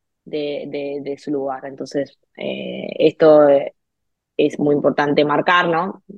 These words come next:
Eh, Mario, con su experiencia como inversor, eh, y con su experiencia también dentro del mundo de las finanzas, es la persona que se va a estar ocupando de las inversiones, o sea, de la inversión de esos cien millones de dólares,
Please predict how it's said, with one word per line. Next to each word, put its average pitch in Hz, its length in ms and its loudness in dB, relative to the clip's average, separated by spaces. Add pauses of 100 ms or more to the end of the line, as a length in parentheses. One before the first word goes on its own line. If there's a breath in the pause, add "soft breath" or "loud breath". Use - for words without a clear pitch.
(140)
Eh, 156 320 -10
Mario, 156 500 4
con 147 360 -2 (160)
su 151 420 2
experiencia 156 920 -4 (360 soft breath)
como 139 260 -8
inversor, 160 800 2 (420)
eh, 147 360 0
y 143 180 0
con 139 200 -8
su 151 80 -4
experiencia 143 720 -4
también 147 360 -2
dentro 143 280 0
del 143 80 0
mundo 147 180 -2
de 143 60 4
las 143 160 0
finanzas, 165 640 2 (400 loud breath)
es 151 200 2
la 147 140 0
persona 165 440 -2
que 151 80 -4
se 147 120 -8
va 147 340 0
a 151 60 -8
estar 147 220 -4
ocupando 151 580 -2
de 151 140 -2
las 143 300 -6
inversiones, 151 800 -4
o 135 40 -14
sea, 135 160 -14
de 139 80 -8
la 139 120 -8
inversión 143 500 2
de 165 60 4
esos 156 240 -2
cien 151 180 -4
millones 147 400 -2
de 147 100 4
dólares, 180 560 6